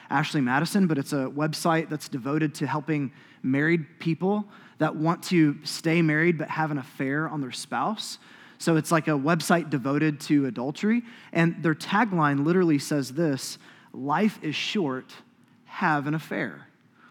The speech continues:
"Life is short, have an affair." See, that's a worldview that's being offered. "Hey, life is short, like, why not be unfaithful in your spouse?" And, and maybe if you're not a follower of Jesus, you wouldn't go to that extreme, but you would say,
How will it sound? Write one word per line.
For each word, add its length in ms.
"Life 300
is 80
short, 360
have 180
an 60
affair." 240
See, 140
that's 220
a 40
worldview 680
that's 160
being 200
offered. 640
"Hey, 120
life 280
is 100
short, 480
like, 180
why 180
not 680
be 140
unfaithful 480
in 60
your 100
spouse?" 580
And, 120
and 140
maybe 180
if 120
you're 80
not 160
a 40
follower 260
of 60
Jesus, 380
you 80
wouldn't 180
go 80
to 80
that 160
extreme, 500
but 140
you 180
would 240
say, 420